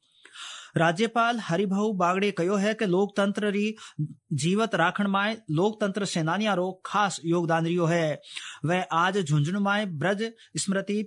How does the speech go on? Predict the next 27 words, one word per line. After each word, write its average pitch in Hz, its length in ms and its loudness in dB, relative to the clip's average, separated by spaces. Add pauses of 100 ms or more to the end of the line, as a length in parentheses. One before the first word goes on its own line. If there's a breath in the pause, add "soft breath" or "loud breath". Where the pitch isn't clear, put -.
प्रन्यास 180 440 0
कान्यो 185 340 0
व्या 165 240 2 (420 loud breath)
माधव 170 500 4
सेवा 185 380 0
सम्मान 170 500 0 (280 soft breath)
दो 185 160 2
हजार 190 400 0
पच्चीस 196 400 -4 (100)
जलसा 175 360 0
माय 190 240 -2
लोकतंत्र 190 600 0
सेनानिया 175 440 -2
ने 165 160 -2
सम्मानित 185 520 -2
कर 196 160 -2
रिया 165 180 0
हा। 165 280 2 (580 loud breath)
वणा 160 160 0
कहो 180 260 0
कि 220 140 -2
झुंझुनू 160 400 0
जिला 165 220 0
री 196 140 -2
धरती 180 400 -2
वीरा 190 280 0
री 180 240 -2